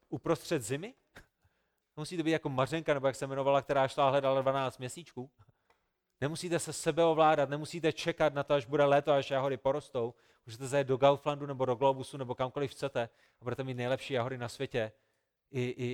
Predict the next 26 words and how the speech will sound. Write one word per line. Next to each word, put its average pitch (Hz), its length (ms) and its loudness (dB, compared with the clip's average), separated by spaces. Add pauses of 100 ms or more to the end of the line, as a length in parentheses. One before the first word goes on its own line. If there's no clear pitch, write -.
(120)
i, 123 380 -8
i 131 100 -10
na 120 120 -10
štědrovečerní 120 880 -10
tabuli. 120 340 -6 (600)
Nikdo 139 440 -2
nikde 131 600 -4
nemá 120 380 -8
potřebu 117 480 -10
toho, 117 220 -2
abychom 113 340 -8
rostli 120 280 -8
v - 60 -14
sebeovládání. 107 800 -6 (320)
A 110 60 -8
proto 135 260 0
je 151 80 4
dobré, 139 460 4
když 120 260 -6
trénujeme 143 500 0
i 127 80 -8
ve 127 100 -2
věcech, 139 280 -4
které 135 200 2
jsou 131 160 -6
dobré, 127 440 0